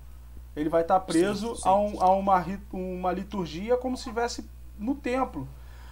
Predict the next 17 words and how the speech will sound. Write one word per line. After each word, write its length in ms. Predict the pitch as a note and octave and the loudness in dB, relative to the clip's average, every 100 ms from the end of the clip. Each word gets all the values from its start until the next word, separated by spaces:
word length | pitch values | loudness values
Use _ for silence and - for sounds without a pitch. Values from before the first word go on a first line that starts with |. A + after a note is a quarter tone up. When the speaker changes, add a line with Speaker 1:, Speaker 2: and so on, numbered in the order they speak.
| - | -6
Speaker 1:
Então, 420 | F3 F3+ B3+ C#4 C4+ | -2 6 6 6 2
por 160 | B3+ | 0
isso 140 | C#4 - | 0 0
que 60 | |
eu 80 | F4+ | -2
falo 300 | - C4 A#3+ | 4 4 4
que 260 | - A#3+ - | -4 -6 -4
esse, 320 | G#3+ G#3 - G3 | -6 -6 -8 -4
é, 320 | G3 F#3+ F#3+ | -2 0 -2
como 200 | G3+ A3 | -4 -4
eu 20 | |
falei 300 | A3 A#3+ B3 | 0 0 2
antes, 400 | A#3+ B3 - - | 2 0 -4 -8
é, 280 | E3+ F3+ F#3+ | -2 0 0
é 40 | G3+ | -2
um 140 | A3+ | -2
contexto 800 | A#3+ A#3+ G#3 A3 A#3 - B3 | 2 2 2 -4 -4 -4 -6